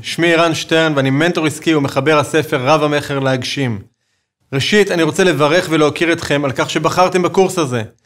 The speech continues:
אני יודע מניסיוני הרב עד כמה הידע הזה חשוב לכל תחום בחיים שלנו. בין אם זה בתחומי העסק או הקריירה,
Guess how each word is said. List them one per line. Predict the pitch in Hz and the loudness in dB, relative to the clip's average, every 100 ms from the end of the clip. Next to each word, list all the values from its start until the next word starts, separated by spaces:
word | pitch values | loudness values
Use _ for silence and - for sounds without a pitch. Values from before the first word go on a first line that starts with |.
| _ _ - | _ _ -4
אני | 143 | 0
יודע | 156 135 160 190 | 2 2 2 2
מניסיוני | 180 175 - 151 156 | 2 -2 -2 0 2
הרב | 143 147 143 | 2 0 0
עד | 127 | -6
כמה | - 175 180 170 | -2 0 2 2
הידע | 151 156 156 | 2 2 2
הזה | 143 135 | 0 -2
חשוב | 127 - 151 120 104 - _ - | -6 -2 -2 -2 -6 -16 _ -8
לכל | 139 - 180 185 - | -8 0 4 4 2
תחום | - 156 | -2 -2
בחיים | 139 120 131 | 0 -2 -4
שלנו. | 127 120 110 104 98 - _ _ _ | -4 -4 -4 -6 -10 -14 _ _ _
בין | 127 170 | 0 2
אם | 180 | 2
זה | 160 | 2
בתחומי | 160 165 165 165 | -2 -2 0 2
העסק | 156 151 165 160 160 160 | 2 2 -2 0 -2 0
או | |
הקריירה, | 143 139 139 147 143 139 | 0 0 0 2 2 0